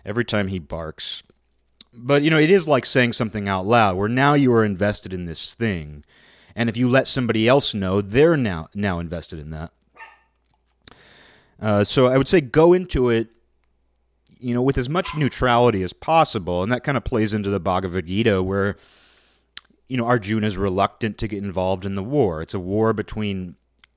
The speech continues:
these factions of cousins. And it, these are relatives fighting each other. And he does not, in, he does not feel comfortable committing to this war.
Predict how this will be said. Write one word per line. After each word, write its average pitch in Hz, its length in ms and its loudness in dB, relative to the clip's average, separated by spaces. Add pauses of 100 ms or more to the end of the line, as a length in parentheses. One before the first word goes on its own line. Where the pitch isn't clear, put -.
(200)
these 98 220 -10
factions 107 580 -6
of 90 140 -10
cousins. 87 640 -4 (720)
And 87 180 -10
it, 95 120 -12
these 98 180 -4
are 101 100 0
relatives 95 840 -6 (680)
fighting 127 380 0
each 85 160 -12
other. 71 300 -12 (680)
And 92 260 -6
he 107 100 -4
does 104 160 0
not, 104 400 0 (1000)
in, 117 200 -6 (100)
he 123 80 -20
does 165 120 -2
not 190 180 0
feel 180 160 0
comfortable 135 480 -2
committing 107 680 -2
to 101 120 -8
this 87 260 -8
war. 90 540 -2